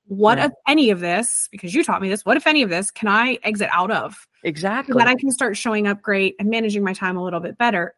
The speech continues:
Speaker 1: <clears throat> And the crazy thing is, is they let you out of the meetings. They just don't know. I
Speaker 2: They
Speaker 1: think we
Speaker 2: just don't know.
Speaker 1: Yes.
Speaker 2: You're absolutely
Speaker 1: <laughs>
Speaker 2: right,
Speaker 1: And
Speaker 2: Abby.
Speaker 1: so we carry this enormous amount of guilt and responsibility that we have to be everywhere.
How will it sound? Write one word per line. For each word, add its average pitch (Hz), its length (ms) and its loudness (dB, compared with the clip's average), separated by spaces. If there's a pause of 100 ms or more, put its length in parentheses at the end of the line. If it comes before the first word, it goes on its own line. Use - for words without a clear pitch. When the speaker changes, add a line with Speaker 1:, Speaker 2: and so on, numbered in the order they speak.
(180)
Speaker 1:
<clears throat> 269 80 6 (720)
And 339 80 8
the 392 60 4
crazy 392 260 8
thing 403 200 2
is, 440 180 4
is 370 240 -2 (220)
they 440 120 6
let 453 200 4
you 415 160 2
out 415 120 -2
of 381 60 -8
the 392 80 -6
meetings. 370 400 -4
They 359 140 -2
just 370 280 -6
don't 277 240 -4
know. 254 460 -4 (280)
I 269 100 4
Speaker 2:
They 254 60 10
Speaker 1:
think 277 100 10
we 277 200 4
Speaker 2:
just - 480 4
don't 277 360 6
know. 320 480 2
Speaker 1:
Yes. 302 360 4
Speaker 2:
You're 311 140 8 (100)
absolutely 320 840 2
Speaker 1:
<laughs> - 20 -4
Speaker 2:
right, 330 280 0
Speaker 1:
And 202 120 -2
Speaker 2:
Abby. 214 180 4
Speaker 1:
so 302 240 0
we 440 120 6
carry 427 340 2
this 415 180 0
enormous 370 600 -4
amount 359 240 2
of 277 180 -8
guilt 302 240 -4
and 277 140 -2
responsibility 269 680 -4
that 226 140 -4
we 254 80 -2
have 262 220 -4
to 262 100 -8
be 240 240 -2
everywhere. 240 520 0